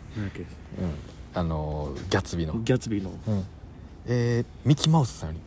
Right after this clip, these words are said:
Speaker 2: り。
Speaker 1: ミッキーマウス来た。
Speaker 2: ミッキーマウスさんより。
Speaker 1: 国民的ヒーローが。
Speaker 2: ええ。ええ。大好き。
Speaker 1: うわ、嬉しいこと言うてますね。
Speaker 2: ようやく牛乳パックの生乳に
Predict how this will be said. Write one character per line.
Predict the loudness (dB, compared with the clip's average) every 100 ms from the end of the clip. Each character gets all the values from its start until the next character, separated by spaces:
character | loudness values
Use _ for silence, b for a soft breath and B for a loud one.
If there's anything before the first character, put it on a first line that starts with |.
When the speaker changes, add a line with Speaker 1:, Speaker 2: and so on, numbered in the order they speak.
| -2
Speaker 2:
り。 |
Speaker 1:
ミ | 0
ッ |
キ | 4
ー | 4
マ | 4
ウ |
ス |
来 | 2
た。 | 0 -2 0
Speaker 2:
ミ | 4 4
ッ |
キ | 4
ー |
マ | 4
ウ |
ス | 2
さ |
ん | 0
よ |
り。 | -2
Speaker 1:
国 | 0 0 4
民 | 4
的 | 4 0 0
ヒ | 4
ー | 4
ロ |
ー | 4
が。 | 0
Speaker 2:
え |
え。 | 0 0
え |
え。 | -2 -10 -16 -16 -16 -2
大 | 2 2
好 | 0
き。 | -8 -12 -16 -18 -16 -16 -8
Speaker 1:
う | -8
わ、 | -4
嬉 | -4
し | -4
い | -8
こ |
と | -4
言 | -2
う |
て | -2
ま | -4
す |
ね。 | -2 -4 -6 -2
Speaker 2:
よ | 6 8
う | 8
や | 6
く | 2 0 -2 -2
牛 | 2 4
乳 | 4 4 2
パ | 0
ッ | -2 -4
ク | 2
の | 2 0 -12 -18 -8 0
生 | 4 6
乳 | 6 6
に | 2 2 2